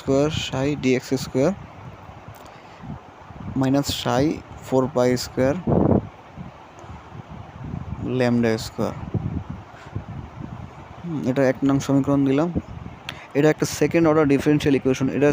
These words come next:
সেকেন্ড অর্ডার ডিফারেনশিয়াল ইকুয়েশন কি, এটা আমাদের জানার দরকার নেই, আমরা যারা কেমিস্ট্রি ছাত্র। তো এটাই এখন তরঙ্গের সাধারণ সমীকরণও বলা হয়, ব্যাস, এটা আসলে মুখস্থ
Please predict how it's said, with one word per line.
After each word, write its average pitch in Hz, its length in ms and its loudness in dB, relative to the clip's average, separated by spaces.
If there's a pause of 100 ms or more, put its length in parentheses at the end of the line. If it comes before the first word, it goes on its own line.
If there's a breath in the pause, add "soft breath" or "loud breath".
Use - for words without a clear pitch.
সেকেন্ড 156 280 4
অর্ডার 156 240 6
ডিফারেনশিয়াল 147 460 4
ইকুয়েশন 143 320 4 (100)
কি, 139 160 2
এটা 123 180 0
আমাদের 123 260 2
জানার 123 240 4
দরকার 120 240 4
নেই, 135 80 4 (120)
আমরা 117 180 4
যারা 117 180 2
কেমিস্ট্রি 123 400 2
ছাত্র। 120 200 -2 (1400 loud breath)
তো 123 60 -2 (300)
এটাই 147 260 4
এখন 147 180 2 (580)
তরঙ্গের 147 340 6
সাধারণ 151 300 6
সমীকরণও 143 460 6
বলা 113 200 2
হয়, 104 200 -2
ব্যাস, - 160 0 (100)
এটা 135 180 2
আসলে 139 240 0
মুখস্থ 143 240 2